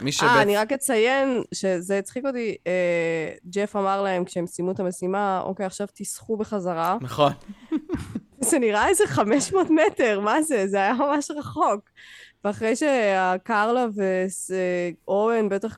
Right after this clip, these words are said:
Speaker 2: קפואים שם מקור, ובקושי יכולים לזוז, לשחות את כל הדרך הזאת.
Speaker 1: אבל תראי מה זה, כש-, מילא סמי קפץ, את יודעת, סמי כבר התייבש שם שעתיים, אבל אורן נתן זינוק זינוק.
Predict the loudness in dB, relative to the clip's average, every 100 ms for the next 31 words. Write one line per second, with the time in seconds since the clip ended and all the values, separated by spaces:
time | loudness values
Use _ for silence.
0 | -14 -12 -4 -2 -2 -2 -2 0 0 -2
1 | -4 -4 -6 -2 0 0 0 -2 -2 -4
2 | -6 -8 -8 -8 -8 -6 -6 -4 -2 0
3 | 0 -2 -4 -4 -6 -10 -6 -6 -6 -6
4 | -4 -2 -2 -4 -4 -2 0 0 -2 _
5 | _ _ -2 0 0 0 4 4 2 -4
6 | -6 -2 0 0 -2 -6 _ _ -10 -4
7 | 0 2 2 0 0 0 -4 -2 2 2
8 | 0 -8 -6 -6 -6 -6 -6 -6 -6 -6
9 | -6 -4 -4 -6 -6 -4 -2 -2 -4 -18
10 | -8 -4 0 2 4 6 6 4 2 0
11 | 0 -2 -2 -2 -4 -4 -4 -6